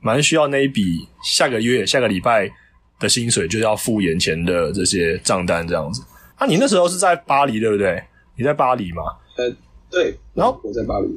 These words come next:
Speaker 1: 巴黎也是有，就是很吃观光业，对不对？他们基本上整个城市的这个收入很多，很重视观光业，所以可以想见啊，这疫情情况下大家没有办法去的话，就会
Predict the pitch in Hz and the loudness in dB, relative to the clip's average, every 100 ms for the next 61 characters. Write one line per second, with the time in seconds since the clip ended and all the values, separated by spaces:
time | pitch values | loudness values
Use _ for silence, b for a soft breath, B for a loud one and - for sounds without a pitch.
0 | - 240 277 180 123 120 180 143 98 98 | -2 0 2 2 2 2 2 2 0 -2
1 | 92 - - 190 208 151 98 - - 143 | -4 -8 -4 0 0 0 0 2 2 0
2 | 147 - 131 131 123 120 98 95 90 90 | -6 -2 0 0 0 0 0 0 0 0
3 | 135 123 131 120 120 95 90 98 95 - | 0 0 0 2 0 0 -2 -2 0 0
4 | 110 98 87 80 - - - 104 95 - | 0 0 0 -2 -6 -12 -8 -2 0 2
5 | 127 127 104 90 113 110 107 131 123 113 | 2 2 0 -2 -2 -2 -2 0 0 -2
6 | 104 104 104 87 143 139 120 104 - b | -2 -2 0 0 0 2 0 -2 -8 b
7 | b b - 160 180 110 107 143 110 101 | b b -2 2 2 0 0 0 0 0
8 | 135 135 123 113 110 120 127 123 120 107 | 0 0 -2 -2 0 2 2 2 0 0
9 | 117 92 - 101 104 101 107 95 104 95 | 0 0 0 2 2 2 0 0 0 0
10 | 85 | -2